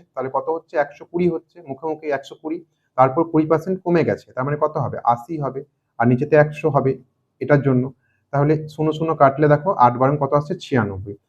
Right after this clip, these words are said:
যখনই ছিয়ানব্বই হয়ে যাবে, আমাদের প্যারামিটার কি? নিউট্রাল প্যারামিটার আমাদের হলো একশো। একশো থেকে এদিকে চলে এলি হ্রাস হয়ে যায়, এদিকে চলে গেলে কি হবে? বৃদ্ধি হবে।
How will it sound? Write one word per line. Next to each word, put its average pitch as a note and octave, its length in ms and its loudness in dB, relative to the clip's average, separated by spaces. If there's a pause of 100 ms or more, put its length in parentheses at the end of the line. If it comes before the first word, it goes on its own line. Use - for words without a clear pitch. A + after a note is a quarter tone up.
(140)
যখনই D#3+ 440 4
ছিয়ানব্বই D#3+ 640 2
হয়ে A#2+ 220 0
যাবে, A#2 160 -2
আমাদের C#3 340 -2
প্যারামিটার D#3 480 0
কি? - 160 -18
নিউট্রাল E3 360 -4
প্যারামিটার C#3 440 -4
আমাদের C3 260 -6
হলো E3 280 -4 (200)
একশো। C3+ 420 -4 (420)
একশো A#2+ 280 -4
থেকে F3+ 240 2
এদিকে E3+ 240 4
চলে F3 180 4
এলি G3 160 6 (280)
হ্রাস D#3 260 4
হয়ে F3+ 120 4
যায়, G3+ 160 0 (120)
এদিকে B2+ 240 -2
চলে C3+ 180 0
গেলে C#3+ 140 0
কি D3+ 140 -6
হবে? F3 160 -2
বৃদ্ধি D3 340 -4
হবে। D3 160 -2